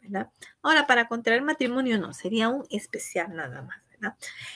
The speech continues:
Y el artículo ciento ochenta y ocho del Código,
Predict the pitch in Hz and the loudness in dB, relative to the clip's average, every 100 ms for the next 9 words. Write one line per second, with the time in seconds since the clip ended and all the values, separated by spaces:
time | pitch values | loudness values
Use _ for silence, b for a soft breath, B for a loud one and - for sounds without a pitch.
0 | B 311 359 339 320 320 403 - 403 381 | B 10 10 12 10 8 4 10 10 10
1 | - 311 330 330 294 240 190 175 165 - | 4 -2 0 0 0 0 2 4 2 2
2 | 262 214 233 214 190 - 196 202 240 240 | -2 6 8 6 2 0 4 6 6 4
3 | - | 4